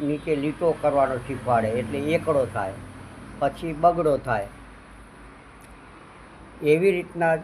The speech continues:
એવી રીતના આપણે પહેલાં શરૂઆતમાં ભજનમાં જઈએ,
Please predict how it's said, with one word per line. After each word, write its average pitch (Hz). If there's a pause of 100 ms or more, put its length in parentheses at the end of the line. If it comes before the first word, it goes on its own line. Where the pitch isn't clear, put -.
(140)
એવી 147
રીતના 139 (400)
આપણે 135
પહેલાં 139
શરૂઆતમાં 135 (500)
ભજનમાં 127
જઈએ, 101